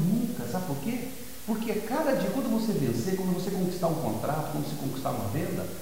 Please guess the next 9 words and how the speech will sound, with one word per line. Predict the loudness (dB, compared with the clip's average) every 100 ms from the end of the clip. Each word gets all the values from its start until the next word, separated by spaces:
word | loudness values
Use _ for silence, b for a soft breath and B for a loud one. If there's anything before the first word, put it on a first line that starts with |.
| B 0
automaticamente, | 2 2 2 2 2 0 0 2 4 2
no | 2
momento | 4 4 2
seguinte, | 0 -2 -2 -2 -2
você | -2 -2
vai | -2
atrás | -2 -2
de | -2 0
outra. | 0 -2